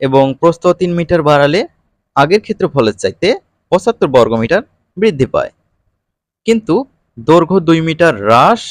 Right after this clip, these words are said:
এবং প্রস্থ তিন মিটার বৃদ্ধি করলে ক্ষেত্রফল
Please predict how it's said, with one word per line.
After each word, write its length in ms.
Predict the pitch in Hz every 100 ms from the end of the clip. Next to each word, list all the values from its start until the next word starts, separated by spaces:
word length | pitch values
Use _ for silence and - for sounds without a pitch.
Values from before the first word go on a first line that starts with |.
| -
এবং 260 | 196 190 139 214 _ _ _
প্রস্থ 240 | 165 160 - 202
তিন 140 | 196 190
মিটার 340 | 185 185 190 165 _ -
বৃদ্ধি 340 | 113 123 110 208
করলে 300 | 120 107 180 277 _ _ _ -
ক্ষেত্রফল 540 | 147 156 147 156